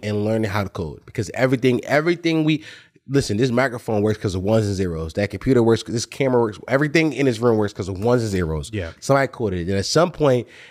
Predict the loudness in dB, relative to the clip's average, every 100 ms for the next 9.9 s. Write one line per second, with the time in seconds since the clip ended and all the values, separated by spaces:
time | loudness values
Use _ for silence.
0 | _ -10 -10 -4 2 2 2 0 0 -2
1 | -2 -4 0 4 4 2 0 0 0 -2
2 | -2 -6 -6 -6 -4 0 2 2 2 0
3 | -2 0 0 0 -2 -2 -2 -2 0 0
4 | 0 2 2 0 -4 -6 -4 0 -2 -2
5 | -2 -2 -2 -4 -6 -6 -10 -20 -20 _
6 | _ 0 2 4 4 2 0 0 2 0
7 | -2 -2 0 2 2 2 2 2 0 0
8 | 0 0 -4 -4 0 2 0 -2 -4 -4
9 | -12 _ _ _ _ _ 0 0